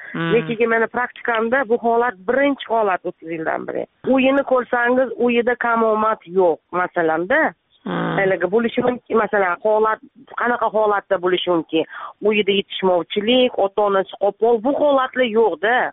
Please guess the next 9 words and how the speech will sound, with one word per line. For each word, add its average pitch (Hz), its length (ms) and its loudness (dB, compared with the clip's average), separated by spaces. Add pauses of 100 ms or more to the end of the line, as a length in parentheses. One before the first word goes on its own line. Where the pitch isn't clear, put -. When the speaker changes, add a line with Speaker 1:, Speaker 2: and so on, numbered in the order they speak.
(340)
Speaker 1:
Hmm. 160 640 -2
Speaker 2:
Maktabda 262 580 0
ham 247 100 0
unaqa 240 280 0
holat 196 420 0
yo'q. 170 320 2
O'shaning 202 380 0
uchun 233 260 0 (600)
endi 208 300 2